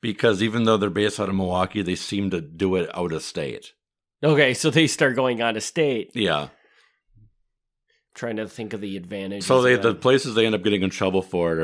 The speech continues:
Speaker 1: are, are, like, in Louisiana and Florida.
Speaker 2: Oh, wow. So they're, they're going really out of state
Speaker 1: Yeah.
Speaker 2: then.
Speaker 1: Yeah.
Speaker 2: Interesting.
Speaker 1: I don't know why you're doing work in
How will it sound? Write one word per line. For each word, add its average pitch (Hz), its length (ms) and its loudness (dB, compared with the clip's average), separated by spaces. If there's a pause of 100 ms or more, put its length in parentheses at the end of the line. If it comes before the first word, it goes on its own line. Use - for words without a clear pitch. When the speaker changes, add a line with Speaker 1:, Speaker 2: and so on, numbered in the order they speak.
(120)
Speaker 1:
are, - 60 -10
are, 85 140 -4
like, 82 220 -2
in 80 140 -4
Louisiana 85 800 -2
and 69 160 -8
Florida. 76 600 -8 (300)
Speaker 2:
Oh, 170 200 6
wow. 135 300 4
So 120 180 -6
they're, 151 320 2 (200)
they're 165 260 4
going 131 420 0
really 151 440 4
out 117 180 6
of 110 100 -6
state - 240 -2
Speaker 1:
Yeah. 98 280 6
Speaker 2:
then. 101 420 -8
Speaker 1:
Yeah. 101 300 4
Speaker 2:
Interesting. 139 720 0
Speaker 1:
I 127 80 4
don't 160 200 4
know 143 100 6
why 123 400 6
you're 110 420 -2
doing 98 500 0
work 90 360 0
in 82 220 -6